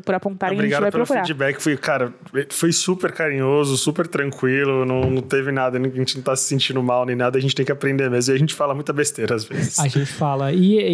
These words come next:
Speaker 3: e é aquele negócio, é, empatia é um exercício. Então, a gente tem que exercitar pra ela tá sempre ativa, a todo momento, pra gente,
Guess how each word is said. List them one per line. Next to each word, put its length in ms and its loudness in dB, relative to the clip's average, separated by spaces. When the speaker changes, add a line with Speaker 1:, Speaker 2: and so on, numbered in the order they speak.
Speaker 3:
e 60 4
é 20 2
aquele 220 0
negócio, 560 0
é, 960 2
empatia 480 0
é 20 4
um 120 2
exercício. 760 2
Então, 540 0
a 120 0
gente 180 2
tem 140 -2
que 80 -2
exercitar 880 0
pra 160 -4
ela 100 2
tá 120 0
sempre 680 0
ativa, 680 2
a 20 -2
todo 340 2
momento, 460 2
pra 100 0
gente, 240 -2